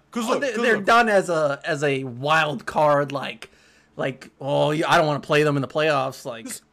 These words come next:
Speaker 1: 'cause, 'cause look, here's the thing, right? Here's the thing. Carson Wentz, Carson Wentz is gonna Carson Wentz, right? We, we all
Speaker 2: Right.
Speaker 1: know that, right?
Speaker 2: Yeah.
Speaker 1: But as long as he, like,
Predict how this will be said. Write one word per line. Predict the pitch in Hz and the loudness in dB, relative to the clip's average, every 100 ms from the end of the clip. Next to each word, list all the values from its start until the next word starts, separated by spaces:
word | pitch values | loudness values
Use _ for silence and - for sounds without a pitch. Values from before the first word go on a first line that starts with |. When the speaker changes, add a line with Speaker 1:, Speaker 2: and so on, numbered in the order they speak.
| _ _ | _ _
Speaker 1:
'cause, | 277 254 | -10 -10
'cause | - 285 | -8 -8
look, | 302 226 | -8 -6
here's | 262 311 | -4 -4
the | 285 | -6
thing, | - - 277 151 | -10 -10 -10 -10
right? | 123 160 226 | -10 -10 -10
Here's | - 240 233 | -12 -12 -12
the | 220 | -14
thing. | - 226 135 - _ | -12 -12 -12 -16 _
Carson | - 247 269 247 165 | -4 -4 -4 -6 -6
Wentz, | 170 180 180 - _ _ _ _ _ _ | -4 -4 -6 -14 _ _ _ _ _ _
Carson | - - 175 151 | -20 -16 -12 -10
Wentz | 147 123 101 - - - _ _ _ _ _ _ _ _ | -8 -8 -8 -10 -10 -14 _ _ _ _ _ _ _ _
is | 170 165 | -10 -6
gonna | 202 185 | -4 -4
Carson | 156 170 151 147 131 | -4 -4 -4 -6 -10
Wentz, | 120 92 - | -12 -14 -20
right? | - 107 113 127 | -14 -10 -8 -6
We, | 165 | -4
we | 170 | -2
all | 175 | -2
Speaker 2:
Right. | 156 | -2
Speaker 1:
know | 135 | -4
that, | 104 | -8
right? | 101 120 147 | -8 -10 -10
Speaker 2:
Yeah. | 185 - _ _ _ _ _ _ _ _ _ - | -14 -16 _ _ _ _ _ _ _ _ _ -8
Speaker 1:
But | 214 208 _ _ _ _ _ _ _ _ | -6 -6 _ _ _ _ _ _ _ _
as | 196 175 | -14 -10
long | 214 254 302 | -8 -6 -8
as | 302 | -10
he, | - 247 | -12 -10
like, | 226 202 147 | -6 -6 -6